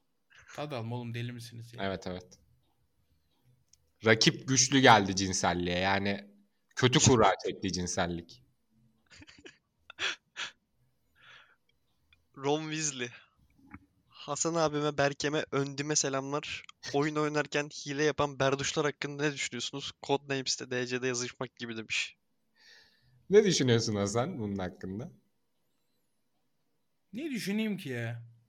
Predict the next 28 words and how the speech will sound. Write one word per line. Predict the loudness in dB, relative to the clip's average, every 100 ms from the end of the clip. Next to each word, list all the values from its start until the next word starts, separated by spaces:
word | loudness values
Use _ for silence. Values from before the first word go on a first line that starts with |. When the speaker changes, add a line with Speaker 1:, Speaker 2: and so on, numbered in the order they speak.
| -4
Speaker 3:
<laughs> | -4 -4 -8 -10 -14 _ _ _ _ -18 -16 -16 -20 -20 -20 -20 -20 _ _ _ _ _ _ _ _
Selam | -6 0 4 4
olsun | 4 -4 -8 -6
diyorum | -6 -6
ben | -8
şahsen. | -8 -6 -6 -8 _ _ _ _
Speaker 1:
<laughs> | -6 -6 -6 -14 _ _ _ _ -4 8 8 8
Diyecek | -2 0 0 -4
bir |
şey | -8 -6
yok. | -6 -6
Üzücü | -6 -6 -6 -4
yani. | -4 -6 -12 -18 _ _ _ -20 -20 _ _ _ _ _ _ _ -2
Speaker 2:
Ben | 0 4
de | 4
Ronim'e | 6 6 6 6 4
selam | 4 2 2 2
ediyorum | 0 0 0 2
ve | 0
soruyu | 0 0 0
geçiyorum | -2 -2 -4 -6 -6 -8
belki. | -12 -14 _ _ _ _ _ _ _ _ _ _ _ _ _ -16
Speaker 1:
O | -10
da | -4 -4
iyi | -4 -6
hilecidir | -6 -8 -14 -16 -16
bu | -16
arada. | -16